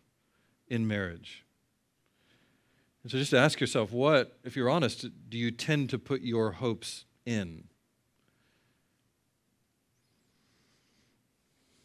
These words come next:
And it begins with a promise. On that day, when evening came, he said to them, "Let us go across to the other side."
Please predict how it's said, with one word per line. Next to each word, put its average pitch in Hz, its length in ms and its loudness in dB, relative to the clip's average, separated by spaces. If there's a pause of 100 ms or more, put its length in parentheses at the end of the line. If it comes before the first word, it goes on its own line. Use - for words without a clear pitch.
(480)
And 120 100 2
it 127 60 2
begins 139 340 8
with 131 100 6
a 127 60 2
promise. 120 720 2 (260)
On 127 140 2
that 147 240 4
day, 135 280 8
when 131 200 4
evening 156 380 4
came, 135 320 4
he 123 60 2
said 156 240 2
to 139 60 2
them, 123 240 4
"Let 127 140 8
us 120 140 0
go 135 220 4
across 131 480 4
to - 120 -6
the 113 140 4
other 107 160 2
side." 101 440 -4